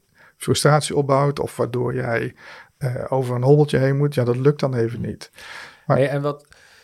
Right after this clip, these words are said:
Speaker 2: dus dit, dit klinkt als een heel belangrijk punt, ho-, ho-, horen we net van Jolanda, hè? Dus, dus, hè, dus,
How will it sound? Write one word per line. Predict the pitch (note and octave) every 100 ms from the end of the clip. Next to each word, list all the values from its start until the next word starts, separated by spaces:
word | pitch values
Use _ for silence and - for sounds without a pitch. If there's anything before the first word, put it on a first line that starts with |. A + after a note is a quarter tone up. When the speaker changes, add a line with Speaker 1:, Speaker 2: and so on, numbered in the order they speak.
| _ _
Speaker 2:
dus | B2 B2 C3
dit, | B2+ C3 _
dit | B2
klinkt | A#2+ D3 C3+
als |
een | C3
heel | C3+
belangrijk | B2+ B2+ B2
punt, | D#3+ D#3+
ho-, | D3+ C#3+
ho-, | C#3+ C#3+ C#3+
horen | C#3 C3+
we |
net | C#3 C3+
van | C#3
Jolanda, | C3+ C3+ C#3 C3+
hè? | B2+
Dus, | C#3 C3
dus, | B2+ C3 -
hè, | B2+
dus, | C3+ B2+